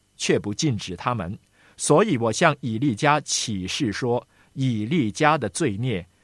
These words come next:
虽献祭奉礼物，必不能得赎去。”神在这里吩咐撒母耳所讲的话，实际上就是先知要传达的话。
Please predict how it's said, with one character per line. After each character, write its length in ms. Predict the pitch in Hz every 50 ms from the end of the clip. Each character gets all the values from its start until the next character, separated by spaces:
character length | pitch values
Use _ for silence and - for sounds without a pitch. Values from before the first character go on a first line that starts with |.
| _ _
虽 440 | - - - 202 196 202 202 196 196
献 420 | - - - 185 165 131 120 113
祭 300 | - - 160 147 120 104
奉 400 | - - 190 156 120 104 101 98
礼 180 | 95 95 90 92
物， 260 | 113 156 139 98 87 _ _ _ _
必 340 | - 185 160 123 104 90 113 - _ -
不 240 | 185 131 104 92
能 340 | 85 87 92 85 90 107 135 135 _ _ _ -
得 320 | 107 90 87 98 110 - _ -
赎 420 | - - - - 95 87 92 110
去。” 320 | 113 - - - 120 82 - _ _ _ _ _ _ _ _ _ _ _ _ _ _ _ _ _ _ _ _ _ _ _ _ _ _ _ _ _ _ _ _ _ _ _ _ _ _
神 320 | - - 147 135 151 185
在 180 | 196 214 180 131
这 200 | 123 170 147 113
里 180 | 101 98 95
吩 260 | - - 180 180 180 175
咐 280 | - 165 117 98 92 - _ _ _ _
撒 300 | - - - 160 151 156
母 140 | 143 135 131
耳 180 | 143 123 104 90
所 180 | - - 127
讲 240 | 143 - - 85 85
的 80 | 90 92
话， 300 | - 131 - - - _ _ _ _ _ _ _ _
实 320 | - - - - 131 151
际 200 | 190 - 220 135
上 260 | - - 143 104 101 - -
就 180 | - - 143 113
是 300 | 104 - 120 107 90 - _ _
先 440 | - - - - 160 151 147 143 147
知 340 | 139 - 139 135 135 135 - _ -
要 260 | 139 147 120 98 98
传 500 | - - - - 82 76 85 101 113 120
达 180 | - 73 - -
的 80 | 90
话。 240 | 85 - 104 -